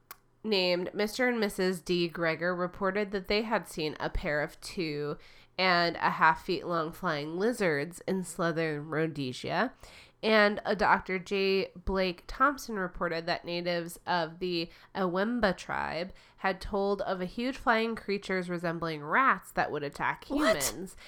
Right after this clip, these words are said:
Speaker 1: and that they lived in the caves and cliffs near the source of the great Zambezi River.
Speaker 2: So I hear flying rat, and I
Speaker 1: Yeah.
Speaker 2: think, if you,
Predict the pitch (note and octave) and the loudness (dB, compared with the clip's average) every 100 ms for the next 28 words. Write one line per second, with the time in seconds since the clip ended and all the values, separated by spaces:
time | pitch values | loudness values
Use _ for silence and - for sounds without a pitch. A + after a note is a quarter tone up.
0 | - - G3+ G#3 F#3+ G#3 F#3 G3+ G3 G3+ | -20 -2 0 0 2 2 4 4 2 2
1 | G3 F#3 - G#3 G3+ G3+ A3 - F#3 F3 | 0 -2 0 2 2 2 -4 -2 0 0
2 | - F3+ F3 E3+ - F3 F3 - F#3 F3+ | -2 -2 0 -2 0 0 0 -2 -6 -4
3 | E3+ F3+ F3 - F3 E3+ F3 E3+ F3 F3 | -4 -2 -2 -2 -8 -2 0 0 -2 -4
4 | F3+ E3+ E3+ E3+ F3+ E3 - - F#3 - | -4 -2 -4 -2 -4 -6 -10 -12 -18 -20
5 | - - - - - - - F#4+ F#4+ - | -20 -20 -18 -18 -18 -14 2 6 6 6
6 | D#4+ D#4+ G#4+ G#4+ F#4+ - C#4+ C4 C4 A#3 | 6 6 4 4 2 0 6 8 8 4
7 | G3+ F#3+ G3 F3 - F#3 G3+ F#3 G3+ F#3+ | 4 8 10 8 4 0 2 4 2 2
8 | F#3 - - - _ _ _ _ _ - | 0 -6 -18 -20 _ _ _ _ _ -4
9 | A#3 B3+ C#4+ E4+ F4+ F4+ | -4 -2 2 4 4 2